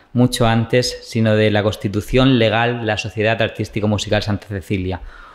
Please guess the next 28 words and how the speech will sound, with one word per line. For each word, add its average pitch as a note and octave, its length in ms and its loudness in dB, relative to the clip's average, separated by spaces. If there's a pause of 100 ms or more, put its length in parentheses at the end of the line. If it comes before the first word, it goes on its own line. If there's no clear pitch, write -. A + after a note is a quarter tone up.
(200)
Un C3 140 4
día D#3 100 6
importante D3 640 2
porque C3 240 -4
es C3+ 80 -2
la C3 140 0
banda C#3 320 -2
más C3+ 200 -4
antigua C3+ 840 -4 (300)
de G#2+ 140 -2
Cartagena, G2+ 760 -4 (540)
la A2 160 2
banda C#3+ 320 2
más C3 400 -2
antigua C#3 920 -2 (240)
incluso B2+ 720 0 (260)
de, A2 320 -2
en A2 60 -2
la G#2+ 120 2
región, C#3 640 -2
que A2 140 -2
te, A2+ 100 -2 (120)
la, A#2 240 0
en A2+ 120 0
la A2 80 2
región A2+ 300 0
hay B2+ 280 2
una, B2 440 2